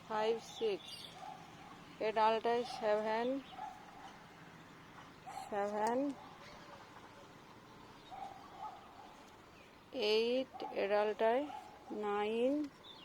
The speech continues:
টেন, এইট, নাইন, টেন, এখানে একটা ইলেভেন উপরে, ইলেভেন,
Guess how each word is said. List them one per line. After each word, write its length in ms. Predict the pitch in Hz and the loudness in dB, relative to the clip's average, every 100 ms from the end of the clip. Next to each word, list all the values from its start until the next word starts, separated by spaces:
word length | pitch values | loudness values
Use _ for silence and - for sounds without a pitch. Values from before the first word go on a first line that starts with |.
| - - - - - | -20 -16 -12 -12 0
টেন, 280 | 214 233 214 185 - - - - - - - - - - | 6 6 6 0 -4 -14 -16 -18 -20 -20 -20 -20 -12 -6
এইট, 180 | 214 226 220 220 | 0 0 0 -2
নাইন, 220 | 208 226 233 - | 0 0 -2 2
টেন, 220 | 226 208 - - - - - - - - - - 208 | 4 4 -2 -6 -10 -12 -16 -16 -12 -12 -12 -6 -6
এখানে 260 | 208 220 220 | -2 0 0
একটা 260 | 220 - 226 220 - - 247 | -2 0 2 2 0 -8 -4
ইলেভেন 380 | 214 233 233 208 208 | 4 4 4 2 0
উপরে, 360 | - 220 208 180 175 - - - - - - - - - - - - - - 220 | 0 0 4 2 0 -10 -16 -16 -16 -18 -18 -18 -18 -18 -18 -18 -18 -18 -10 0
ইলেভেন, 440 | 220 226 226 254 | 4 4 4 4